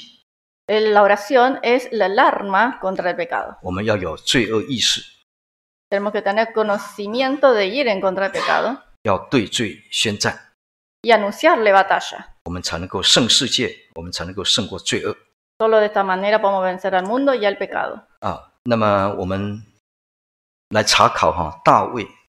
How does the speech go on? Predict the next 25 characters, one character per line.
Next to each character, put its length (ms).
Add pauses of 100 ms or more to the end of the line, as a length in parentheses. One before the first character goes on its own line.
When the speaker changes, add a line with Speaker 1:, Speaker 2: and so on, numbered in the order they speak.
(220)
Speaker 2:
他 140
曾 200
经 220
犯 160
的 80
罪， 380
他 120
的 180
整 260
个 160
心 440
路 180
历 160
程 400
可 120
以 60
作 200
为 80
我 100
们 140
很 220
好 120
的 80
参 260
考。 260